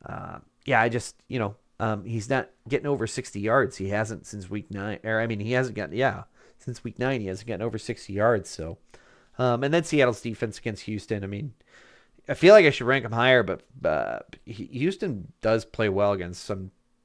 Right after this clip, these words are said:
teams, and, uh, Seattle's not who they were before. So, yeah, let's, um, let's put that one up there. And then the, uh, the last matchup of the week, uh, strictly a consolation match here,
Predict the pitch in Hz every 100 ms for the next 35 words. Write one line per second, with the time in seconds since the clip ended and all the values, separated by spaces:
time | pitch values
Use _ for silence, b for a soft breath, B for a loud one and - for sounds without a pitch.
0 | _ _ 107 107 98 92 95 95 98 98
1 | 98 98 98 95 98 - - - 107 113
2 | 104 - 107 104 - 104 101 95 98 95
3 | - 104 95 92 92 87 - b b b
4 | b b b _ - 120 104 110 - 117
5 | 104 101 - - 101 - 107 104 87 101
6 | 98 107 101 - 101 104 110 107 107 110
7 | 110 104 104 98 - 143 151 - 143 143
8 | 131 113 131 127 - b b b b _
9 | 110 117 113 - - 156 - 147 139 107
10 | 120 117 - 139 135 - 113 123 - 120
11 | 117 - - 127 120 - 131 117 113